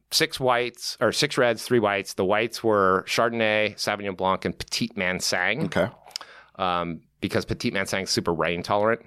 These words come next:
Speaker 1: and they get
Speaker 2: Mm-hmm.
Speaker 1: some monsoon pressure. And then on the reds, we planted six reds. We planted, um, Cabernet Sav, uh, Sauvignon, Cabernet Franc, Malbec,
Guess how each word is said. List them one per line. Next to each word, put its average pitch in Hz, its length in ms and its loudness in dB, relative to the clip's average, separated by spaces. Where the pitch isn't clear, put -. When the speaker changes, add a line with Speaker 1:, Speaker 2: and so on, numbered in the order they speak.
Speaker 1:
and 90 100 2
they 87 60 2
get 92 120 2
Speaker 2:
Mm-hmm. - 40 -8
Speaker 1:
some 98 120 0
monsoon 87 400 0
pressure. - 340 -6
And 117 160 4
then 104 320 4
on 95 180 2
the 98 80 4
reds, 117 360 2
we 104 60 -10
planted 101 300 -4
six - 240 -4
reds. 95 320 0
We 98 80 -2
planted, 92 400 0
um, 80 320 -2
Cabernet 123 520 -2
Sav, 120 520 0
uh, 95 400 2
Sauvignon, 110 440 0
Cabernet 107 380 -6
Franc, 135 480 2
Malbec, 117 640 2